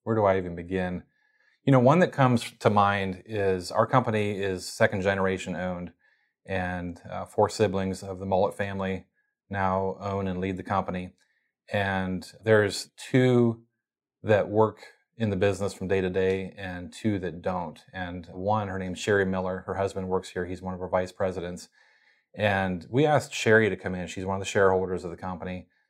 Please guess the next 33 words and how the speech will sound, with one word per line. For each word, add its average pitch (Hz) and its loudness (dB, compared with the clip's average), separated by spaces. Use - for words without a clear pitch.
to - -18
come 139 6
in 135 4
for 131 6
a 123 6
podcast. 95 0
People 107 -2
don't 104 0
get 101 -6
to 95 -12
hear 104 -2
from 98 -8
her 98 -2
very 95 4
often 98 4
'cause 95 -10
she's 92 -10
not 92 -6
here 113 2
every 87 2
day. 85 -6
And 104 2
this 143 2
was 139 6
a 92 2
great 101 0
way 110 4
of 95 -4
really 151 4
sharing 98 0
her 113 6
heart, 90 -2
because 104 0